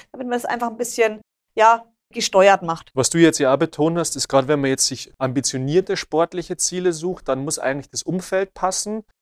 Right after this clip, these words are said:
Speaker 2: das Zeitbudget muss passen, der Spaß und dann eigentlich das Training ist sozusagen dann zwar wichtig, aber die Umstände müssen eigentlich erstmal passen, oder?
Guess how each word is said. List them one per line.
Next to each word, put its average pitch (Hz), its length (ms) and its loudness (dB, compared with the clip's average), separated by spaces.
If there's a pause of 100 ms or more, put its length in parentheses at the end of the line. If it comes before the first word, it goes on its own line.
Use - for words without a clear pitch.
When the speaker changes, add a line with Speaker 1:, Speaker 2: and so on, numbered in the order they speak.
(100)
Speaker 2:
das - 140 -10
Zeitbudget 165 720 0
muss 185 180 -4
passen, 185 500 -6 (280)
der 131 100 0
Spaß 147 440 2
und 143 280 -8
dann 170 220 0
eigentlich 160 500 -2 (240)
das 131 180 -8
Training 156 360 -4
ist 143 120 -6
sozusagen 143 640 -4 (240)
dann 127 140 -4
zwar 120 220 0
wichtig, 170 400 0
aber 139 280 2 (320)
die 147 100 -8
Umstände 123 420 -6
müssen 104 260 -12
eigentlich 107 400 -12
erstmal 110 340 -8
passen, 107 360 -8
oder? 156 240 -6